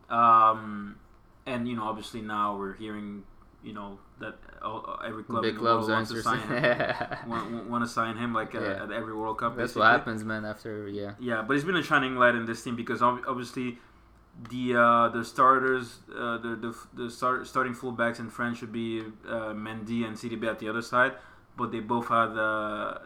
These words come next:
Speaker 1: they both had lengthy injuries this season.
Speaker 2: Yeah.
Speaker 1: Um, so they're obviously not starting, and it's been, uh, Lucas Hernandez and, uh, Benjamin Pavard. I mean,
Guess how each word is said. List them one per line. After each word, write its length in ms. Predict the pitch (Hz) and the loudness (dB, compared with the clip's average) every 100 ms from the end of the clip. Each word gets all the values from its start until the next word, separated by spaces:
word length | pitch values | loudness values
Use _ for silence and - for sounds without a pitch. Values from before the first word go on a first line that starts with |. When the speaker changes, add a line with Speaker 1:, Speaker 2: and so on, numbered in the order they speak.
| 110 | -12
Speaker 1:
they 100 | 107 | -6
both 240 | 117 117 | -4 -2
had 180 | 117 110 | -2 -2
lengthy 520 | 113 117 117 127 123 | -4 -4 -4 -6 -6
injuries 440 | 123 123 131 131 123 | -6 -6 -4 -4 -4
this 160 | 127 | -6
season. 360 | 135 135 147 160 - - | -6 -6 -6 -8 -14 -12
Speaker 2:
Yeah. 140 | 98 87 - - | -10 -10 -10 -4
Speaker 1:
Um, 480 | 113 110 110 107 104 | 2 4 4 0 -6
so 180 | - 107 | -6 -6
they're 280 | 110 107 | -4 -2
obviously 280 | 107 107 117 | -2 -4 -6
not 180 | 107 107 | -8 -6
starting, 400 | - 110 113 110 | -4 -4 -4 -8
and 80 | 104 | -12
it's 100 | 98 | -12
been, 220 | 117 107 | -12 -10
uh, 720 | 104 104 104 104 104 104 101 101 | -8 -8 -6 -6 -6 -6 -8 -8
Lucas 320 | 104 104 113 | -10 -6 -6
Hernandez 580 | 117 107 107 110 110 107 | -4 -6 -4 -4 -4 -4
and, 460 | - 110 107 104 104 | -10 -10 -8 -8 -8
uh, 540 | 104 104 104 107 104 101 95 - | -8 -8 -8 -8 -10 -12 -16 -16
Benjamin 360 | 110 101 110 110 | -14 -8 -4 -2
Pavard. 400 | 107 92 98 131 - - - - - | -2 0 0 0 -6 -20 -20 -20 -12
I 60 | 113 | -10
mean, 320 | 107 98 | -8 -10